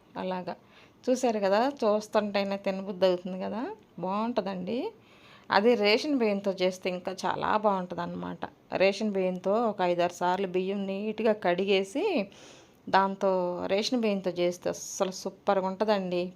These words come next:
పరమాన్నం. చాలా చాలా బాగుంటుంది అనమాట. చూడండి, చూస్తుంటేనే తినాలనిపిస్తుంది, అంత బాగుంటుంది.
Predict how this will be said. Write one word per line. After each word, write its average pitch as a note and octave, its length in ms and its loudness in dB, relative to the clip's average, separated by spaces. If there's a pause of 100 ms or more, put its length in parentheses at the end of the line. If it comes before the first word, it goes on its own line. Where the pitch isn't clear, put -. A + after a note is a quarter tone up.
పరమాన్నం. F3+ 640 -6 (640)
చాలా F3+ 140 0 (100)
చాలా F#3+ 140 2
బాగుంటుంది F3 460 -2
అనమాట. E3+ 420 -8 (2750)
చూడండి, F#3 340 -2 (120)
చూస్తుంటేనే G3+ 600 -2
తినాలనిపిస్తుంది, E3 880 -6
అంత E3+ 220 -8
బాగుంటుంది. F3+ 600 -4